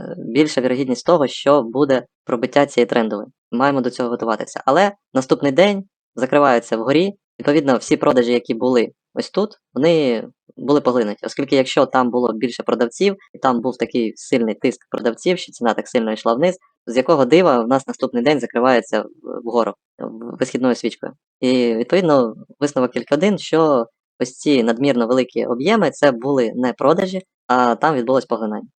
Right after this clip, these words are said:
Якщо наступний день закривається в плюсі, це означає, що високі обсяги при падінні містили покупки, тобто поглинання продажів,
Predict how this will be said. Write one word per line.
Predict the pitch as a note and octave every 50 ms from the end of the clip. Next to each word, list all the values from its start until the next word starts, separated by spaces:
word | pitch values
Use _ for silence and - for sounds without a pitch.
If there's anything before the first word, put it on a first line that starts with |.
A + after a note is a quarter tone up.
| _ _ -
Якщо | C#3 C#3+ C#3 - G3+
наступний | G3 F3 - - E3+ - E3 D#3+
день | C#3+ E3 D#3 B2
закривається | C3+ C3+ - D#3 D#3 D3+ C#3 B2 - -
в | B2 -
плюсі, | - D#3 G3 G#3 - C#3+
це | - - D3+
означає, | D3 B2 C3 B2+ - F3+ F3+ E3+
що | E3 - - C#3 B2 A2 - -
високі | - - B2 C3+ - - D#3+ C3+ - C3+
обсяги | D3 F3 F3 - D#3 C#3+ C#3
при | - - C#3 C3+
падінні | B2+ - A#2+ A#2+ C#3 E3 F3+ E3+ C#3
містили | B2 A#2+ - - D#3 D#3+ D#3+ D3 C3 - _ _ _
покупки, | - C#3 C3 - B2+ - - - - _ _ _
тобто | - D3 C#3+ C#3+ - G#2+
поглинання | - - C3 B2+ C3+ B2 B2 C3 D3 D3+ C3+ B2+
продажів, | A#2+ - - B2 A#2+ A2 A2 G2+ - -